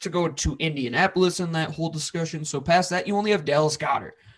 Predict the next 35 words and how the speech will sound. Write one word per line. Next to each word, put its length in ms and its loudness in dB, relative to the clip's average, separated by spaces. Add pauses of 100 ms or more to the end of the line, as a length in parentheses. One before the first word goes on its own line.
(1300)
They're 240 6
going 300 2
to 100 0
have 300 2
to 100 -10
do 300 -6
something 440 -4
very 280 2
creative 420 -4
at 140 -8
the 60 -6
tight 280 -8
end 200 -14
position. 420 -6
And 120 -2
that's 220 -4
why 140 -2
I'm 260 -2
not 300 0 (400)
against 480 -4
the 120 -2
idea 360 -4
of 100 -14
taking 300 -8
Kyle 300 -4
Pitts, 280 -6
because 320 -6
it 140 0
essentially 500 0
kills 480 -4
two 220 -2
birds 360 -4
with 120 -10
one 280 -6
stone. 520 -6